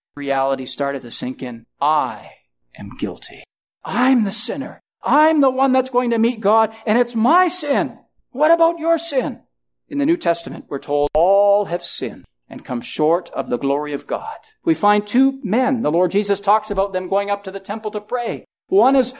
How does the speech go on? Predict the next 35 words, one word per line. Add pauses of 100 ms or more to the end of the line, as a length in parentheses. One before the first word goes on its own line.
a
religious
man,
and
he's
full
of
himself.
"I
thank
God
that
I'm
not
like
other
people
are. (160)
I
fast,
I
give (180)
tithes, (160)
I
do
this
and
that,
and
I
don't
do
the
other
thing."